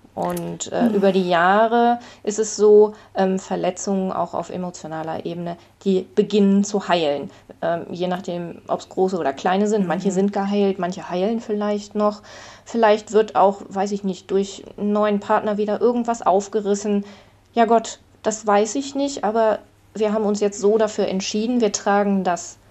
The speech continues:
Speaker 1: gemeinsam
Speaker 2: Mhm.
Speaker 1: und wir kümmern uns. Und wenn irgendwas Besonderes ist, dann informieren wir auch den anderen Elternteil, äh, darüber. Das finde ich unglaublich wichtig, dass man bei grundlegenden, wichtigen Sachen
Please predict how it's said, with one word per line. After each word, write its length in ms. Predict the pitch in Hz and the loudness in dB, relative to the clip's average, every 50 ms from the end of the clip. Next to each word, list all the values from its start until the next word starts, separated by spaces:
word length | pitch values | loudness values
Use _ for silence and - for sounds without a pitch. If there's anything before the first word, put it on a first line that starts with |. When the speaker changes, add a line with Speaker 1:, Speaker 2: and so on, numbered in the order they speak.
| _ _ _ _ _ _ | _ _ _ _ _ _
Speaker 1:
gemeinsam 760 | - 202 190 175 160 147 156 160 180 185 185 202 208 226 269 370 427 427 - _ - | 0 2 4 4 4 2 0 0 -2 0 2 2 2 2 0 -2 -6 -10 -12 _ -14
Speaker 2:
Mhm. 260 | 170 170 170 170 165 165 - - - | -14 -12 -12 -12 -14 -16 -20 -16 -2
Speaker 1:
und 480 | - 214 208 202 202 196 196 196 196 - - 190 | 2 4 4 6 6 4 4 2 0 -4 -2 -2
wir 100 | 202 196 | -2 -2
kümmern 380 | - - 208 196 208 226 226 | 0 0 2 2 2 2 2
uns. 500 | - 233 277 302 330 381 370 - - - - - | 2 2 2 2 0 -2 -6 -8 -14 -18 -6 2
Und 540 | - 214 214 208 208 202 202 196 - - - - | 4 4 6 6 4 2 2 0 -2 -6 -2 -2
wenn 180 | 202 196 202 | 0 0 2
irgendwas 460 | 196 196 214 208 214 208 202 190 190 - | 4 4 4 4 4 0 0 -2 -4 -2
Besonderes 540 | - 202 185 190 185 190 190 190 190 190 | -4 -4 -2 -2 -2 0 -2 -2 -4 -4
ist, 280 | - 196 202 202 - - | -4 -6 -6 -6 -6 -8
dann 100 | 185 185 | -8 -4
informieren 520 | 190 190 196 - - 170 170 165 170 175 190 | -4 -4 -6 -6 -8 -10 -10 -8 -6 -4 -4
wir 160 | 214 - - | -2 -2 -2
auch 100 | - 233 | -4 -4
den 180 | - 226 - - | -6 -10 -8 -8
anderen 280 | 220 220 220 226 - | -6 -6 -6 -6 -6
Elternteil, 1120 | - - 220 220 - 226 214 214 208 - 208 208 214 208 214 208 - - 202 202 202 208 202 | -4 -6 -6 -6 -6 -6 -8 -8 -8 -6 -4 -2 0 0 0 -2 -2 -2 0 0 0 0 -2
äh, 20 | |
darüber. 580 | 202 202 202 202 208 226 220 220 233 233 254 262 - - - - - - _ | -2 -2 -2 0 0 0 2 2 2 0 0 -2 -8 -16 -20 -20 -20 -20 _
Das 180 | - 226 208 - | -10 -10 -6 -2
finde 180 | - 202 190 | -2 -2 -2
ich 140 | 185 190 - - | -2 -6 -8 -6
unglaublich 540 | - 226 240 233 226 214 208 - 214 202 - - | -2 -2 0 2 2 2 2 0 -4 -4 -2 -2
wichtig, 400 | 202 233 - - 254 247 247 - | -2 -2 -2 -6 -6 -8 -6 -6
dass 220 | - 202 202 - | -8 -8 -6 -6
man 300 | 208 202 196 202 202 202 202 - - _ | -4 -2 -2 -2 -2 -4 -6 -12 -6 _
bei 320 | - 190 185 196 202 202 - - _ _ | 2 2 2 2 0 -4 -8 -16 _ _
grundlegenden, 920 | - 208 208 226 240 240 226 226 233 233 233 226 226 226 226 226 214 196 - | 0 2 2 2 4 2 0 0 0 0 0 0 0 -2 -2 -2 -4 -4 -4
wichtigen 560 | 220 247 - - - 220 208 214 208 202 185 | -6 -6 -6 -6 -4 -2 0 0 2 0 0
Sachen 640 | 202 196 170 165 - - 262 254 254 247 247 254 | 0 -2 -2 -2 -4 -6 -6 -6 -6 -6 -8 -10